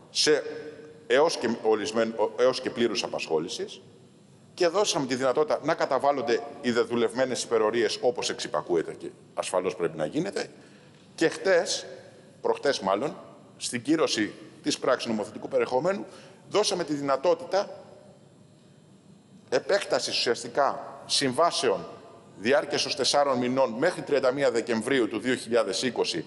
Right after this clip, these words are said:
άρα και σύμβαση η οποία θα έχει γίνει είκοσι οκτώ, είκοσι εννιά Δεκεμβρίου του δύο χιλιάδες είκοσι, για τους επόμενους τέσσερις μήνες, φτάνουμε τέλος Απριλίου και θα δούμε,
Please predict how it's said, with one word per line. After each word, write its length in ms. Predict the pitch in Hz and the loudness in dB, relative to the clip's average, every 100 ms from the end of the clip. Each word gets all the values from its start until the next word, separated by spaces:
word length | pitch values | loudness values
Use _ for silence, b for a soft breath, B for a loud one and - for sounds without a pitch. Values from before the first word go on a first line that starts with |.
| - | -2
άρα 640 | 104 117 90 - - B B B B | 2 2 0 -6 -14 B B B B
και 120 | - 107 | -2 0
σύμβαση 420 | 135 127 - 117 | 0 2 2 0
η 20 | |
οποία 180 | 107 113 | 0 0
θα 80 | 113 | 0
έχει 160 | 107 | -2
γίνει 240 | 104 117 104 | -2 0 0
είκοσι 420 | - - 101 104 | -2 -2 -2 0
οκτώ, 240 | 90 117 | 0 0
είκοσι 260 | 104 98 101 | 0 -2 -2
εννιά 160 | 104 | -2
Δεκεμβρίου 320 | 98 90 98 104 | -2 -2 -4 -2
του 60 | |
δύο 100 | 104 | -2
χιλιάδες 260 | 98 104 - | 0 0 0
είκοσι, 160 | 104 | -6
για 100 | 92 | -4
τους 80 | 95 | -2
επόμενους 360 | 104 110 107 104 | 0 -2 -2 -2
τέσσερις 280 | 107 104 95 | -2 -2 -2
μήνες, 240 | 107 90 | -2 -4
φτάνουμε 340 | - 110 104 | 0 0 0
τέλος 320 | 101 110 101 101 | 0 0 0 -2
Απριλίου 500 | 95 95 101 95 - B B B B B | -2 -2 0 -2 -2 B B B B B
και 140 | - 233 | -2 0
θα 140 | - | 0
δούμε, 320 | 113 107 190 | 0 0 0